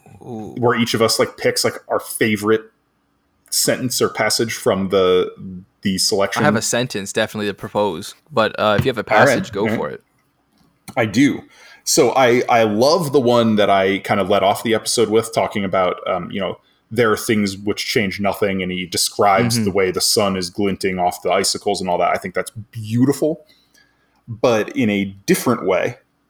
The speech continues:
Speaker 2: this was my favorite. Gerlos was one of the most complex men I have known,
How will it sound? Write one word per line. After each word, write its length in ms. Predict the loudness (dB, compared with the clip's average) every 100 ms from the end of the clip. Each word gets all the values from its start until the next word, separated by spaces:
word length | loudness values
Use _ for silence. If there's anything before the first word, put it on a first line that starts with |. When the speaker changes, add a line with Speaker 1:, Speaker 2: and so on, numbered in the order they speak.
| _
Speaker 2:
this 180 | -2 0
was 160 | 0 0
my 180 | 0 0
favorite. 360 | -2 -6 -10 _ _ _ _ _ _ _ _ _ _ _ _ _ _ _ _ _ _ _ -4
Gerlos 540 | 2 4 4 4 2 0
was 160 | 0
one 160 | 2 0
of 100 | 0
the 60 | 0
most 260 | 0 -4
complex 580 | -2 -2 0 -2 -2 -2
men 320 | 0 0 0
I 140 | 0 0
have 240 | -2 -2
known, 380 | -4 -4 -6